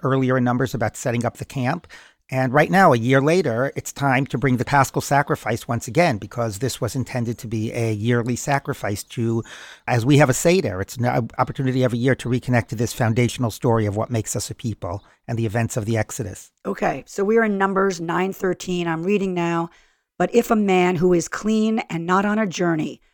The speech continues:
Speaker 2: refrains from offering the Passover sacrifice, that person shall be cut off from his kin, for he did not present the Lord's offering at its set time.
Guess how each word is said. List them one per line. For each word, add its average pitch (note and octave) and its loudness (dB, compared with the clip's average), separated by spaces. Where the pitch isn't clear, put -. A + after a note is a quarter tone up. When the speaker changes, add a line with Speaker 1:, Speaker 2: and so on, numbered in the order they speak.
Speaker 2:
refrains G3+ -2
from E3+ -2
offering E3 -2
the D#3 -4
Passover E3 -2
sacrifice, D#3+ -4
that G3+ 2
person F#3+ -2
shall F3 0
be D#3 0
cut - 2
off D3+ 0
from E3 -6
his F3 -4
kin, C#3 -2
for E3 -2
he A#3 2
did G#3+ 4
not F#3+ 0
present F3+ 0
the F3+ -2
Lord's E3+ 0
offering E3+ -2
at F#3 0
its - -6
set - -6
time. - -6